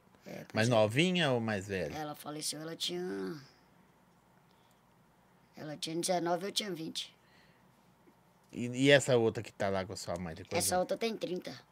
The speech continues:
Speaker 1: Já tem um sobrinho que é o bicho,
Speaker 2: Mas é
Speaker 1: né?
Speaker 2: casada?
Speaker 1: Não, ela largou.
Speaker 2: Mas é
Speaker 1: o filho,
Speaker 2: bonita?
Speaker 1: o, é bonita.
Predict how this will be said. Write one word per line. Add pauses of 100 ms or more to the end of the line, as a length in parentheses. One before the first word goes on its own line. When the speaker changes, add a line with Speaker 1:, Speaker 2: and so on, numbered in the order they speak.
(140)
Speaker 1:
Já
tem
um
sobrinho
que
é
o
bicho,
Speaker 2:
Mas
é
Speaker 1:
né?
Speaker 2:
casada? (400)
Speaker 1:
Não,
ela
largou. (920)
Speaker 2:
Mas
é
Speaker 1:
o
filho,
Speaker 2:
bonita?
Speaker 1:
o, (320)
é
bonita.